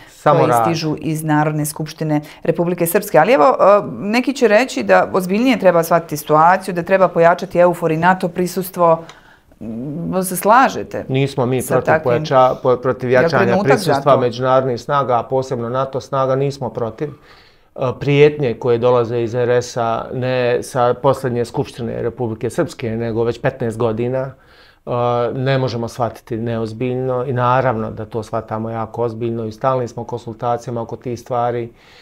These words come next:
Speaker 1: i sa nato članicama i između sebe i naravno da se to ne može, e, shvatiti olako.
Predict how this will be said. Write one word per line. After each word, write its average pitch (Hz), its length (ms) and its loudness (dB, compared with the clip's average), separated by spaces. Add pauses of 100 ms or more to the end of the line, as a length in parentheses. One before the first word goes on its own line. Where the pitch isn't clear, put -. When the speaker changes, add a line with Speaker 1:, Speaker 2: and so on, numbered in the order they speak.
(260)
Speaker 1:
i 156 160 4
sa 151 180 0
nato 139 300 2
članicama 117 920 -6
i 151 140 2
između 135 340 0
sebe 117 540 -2 (220)
i 135 80 -6
naravno 123 360 0
da 110 100 -4
se 113 120 -18
to 120 160 -4
ne 113 120 -4
može, 113 240 -6
e, 113 400 -8
shvatiti 117 800 -8
olako. 117 540 -2